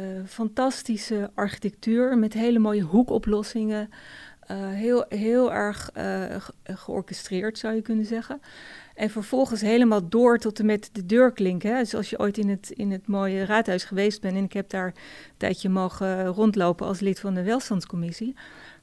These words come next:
maar als je dan naar de wc ging en je, je pakte die deurknop, nou, die voelt zo lekker aan je hand, dat vergeet je nooit meer. Dat is een detail, weet je. Dus door al die schalen heen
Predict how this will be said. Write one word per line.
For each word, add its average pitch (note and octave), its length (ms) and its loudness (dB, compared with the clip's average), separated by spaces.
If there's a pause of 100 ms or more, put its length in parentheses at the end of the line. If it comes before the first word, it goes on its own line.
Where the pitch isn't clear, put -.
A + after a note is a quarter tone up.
maar - 120 -4
als G#3+ 60 -4
je - 60 -10
dan A3+ 120 2
naar G#3 120 0
de F#3 80 -2
wc B3+ 360 2
ging F#3+ 240 -2
en B3+ 120 0
je, F#3 200 0
je G3 120 -6
pakte G#3+ 320 -4
die F#3+ 140 -2
deurknop, A#3+ 580 2
nou, F3+ 180 0
die F#3 120 -2
voelt B3+ 260 0
zo A3+ 380 4
lekker D#4 280 4
aan A#3+ 120 4
je A3+ 100 6
hand, A3 440 0
dat G#3 140 -4
vergeet - 340 -2
je G#3 60 0
nooit A#3+ 420 2
meer. B3+ 260 2
Dat - 140 -10
is G3+ 120 -4
een A3 120 2
detail, B3+ 480 2
weet A3 180 0
je. C#4+ 100 -4 (380)
Dus G3+ 120 -12
door A#3 160 6
al C#4+ 200 6
die C4+ 100 2
schalen B3 480 2
heen A#3+ 420 4